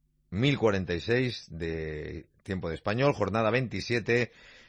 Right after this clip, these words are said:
mañana veinte cuarenta y cinco, desde las siete en tiempo de juego Español,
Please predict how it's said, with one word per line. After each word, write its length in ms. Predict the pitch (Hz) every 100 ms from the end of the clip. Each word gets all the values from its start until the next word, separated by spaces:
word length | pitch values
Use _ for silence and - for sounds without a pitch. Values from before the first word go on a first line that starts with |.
| _
mañana 420 | 92 101 113 120
veinte 260 | 113 117 113
cuarenta 320 | 104 98 90
y 60 | 90
cinco, 300 | 123 123 120
desde 240 | 101 87 87
las 260 | 82 80
siete 680 | - 113 117 - 120 123 110
en 340 | 69 82 82 76
tiempo 240 | 95 87
de 60 | 87
juego 220 | - 80
Español, 560 | 78 95 107 131 139